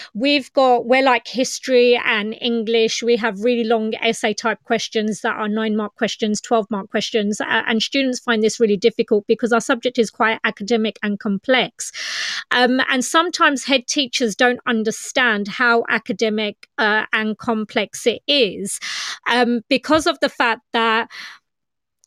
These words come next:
we don't have a lot of time in the curriculum to de-, deliver our subject. Um, we do have,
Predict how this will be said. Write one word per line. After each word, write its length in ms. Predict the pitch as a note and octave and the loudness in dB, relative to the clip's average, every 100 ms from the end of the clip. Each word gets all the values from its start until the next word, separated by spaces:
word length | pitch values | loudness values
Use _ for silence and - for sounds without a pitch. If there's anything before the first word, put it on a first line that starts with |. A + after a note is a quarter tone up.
| - A#3 | -6 -2
we 240 | G3 C4 | 2 2
don't 340 | G3 C#4+ E4+ | 4 2 2
have 200 | A#3+ C#4+ | 0 0
a 60 | B3 | 2
lot 200 | A#3 - | 0 -2
of 140 | A3 - | -6 -6
time 360 | - A3+ G#3 | -2 -2 -2
in 100 | G#3 | -6
the 80 | G#3 | -6
curriculum 600 | - A3+ G#3+ - G#3+ F#3+ | -6 -6 -6 -6 -6 -6
to 120 | - | -8
de-, 200 | - G#3 - | -6 -8 -6
deliver 420 | A3+ G#3+ F#3+ G#3 | -4 -2 -4 -6
our 80 | G3+ | -6
subject. 800 | - A3+ F3+ - G3 F3 A#3+ - - | -6 -6 -8 -8 -8 -10 -8 -6 -4
Um, 520 | - A#3+ A3 A#3+ A#3 G3 | -2 0 0 0 -2 0
we 280 | B3 A3+ | 0 0
do 360 | - C#4 D4 D#4 | 0 0 0 0
have, 480 | - C4 A#3 A3+ | 0 0 0 0